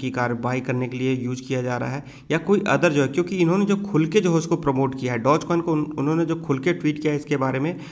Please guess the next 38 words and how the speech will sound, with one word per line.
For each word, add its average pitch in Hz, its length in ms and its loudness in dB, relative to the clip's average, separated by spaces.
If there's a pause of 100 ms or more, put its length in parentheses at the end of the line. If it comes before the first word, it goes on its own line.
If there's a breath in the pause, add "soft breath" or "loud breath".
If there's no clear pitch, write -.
(160 loud breath)
और 139 180 0
पॉजिटिव 147 400 4
बातें 143 280 4
हमेशा 131 340 0
से 131 120 -2
बोली 117 300 0
हैं, 110 100 -2
ठीक 143 160 -4
है। 175 120 -4 (280 loud breath)
तो 151 60 4
अगर 165 240 4
उस 175 200 0
तरह 170 120 2
की 165 80 2
कोई 170 180 4
न्यूज़ 143 320 4
निकल 147 200 2
के 143 120 2
आती 123 420 -2
है 156 160 0 (320 loud breath)
तो 131 40 2
Dogecoin 147 540 2
का 151 60 -2
प्राइस 139 420 -4 (100)
हंड्रेड 147 340 -4
परसेंट 147 280 -2
जो 147 60 0
है 147 340 -4
अच्छा 135 240 -4
खासा 135 260 -2
अप 127 200 -2
जाएगा। 135 360 0 (280 loud breath)
ले-, 123 220 2
और 135 200 6
आपको 135 360 2
एक 143 120 -2
चीज़ 151 140 -2
मैं 156 200 0